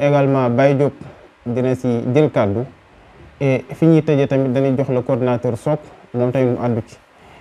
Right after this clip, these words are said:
Ñetti thèmes yooyu, incha Allahu, tey lañ bëgg a waxtaan ak askanu commune Tivaouane Peulh Niaga. Ñu ngi leen di nuyu, di leen sant bu wér.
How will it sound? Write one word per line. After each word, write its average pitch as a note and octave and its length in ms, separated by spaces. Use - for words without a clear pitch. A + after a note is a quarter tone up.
Ñetti B2+ 240
thèmes C3+ 200
yooyu, B2+ 200
incha B2+ 240
Allahu, A#2 380
tey C3 260
lañ B2+ 160
bëgg A#2+ 140
a B2 40
waxtaan A#2+ 340
ak - 120
askanu A#2 320
commune A#2 240
Tivaouane A2 220
Peulh G#2+ 160
Niaga. G#2 240
Ñu A#2+ 60
ngi B2 120
leen A#2 120
di A#2 80
nuyu, A2+ 360
di A#2+ 140
leen A2+ 340
sant G#2+ 240
bu G#2 80
wér. F#2+ 240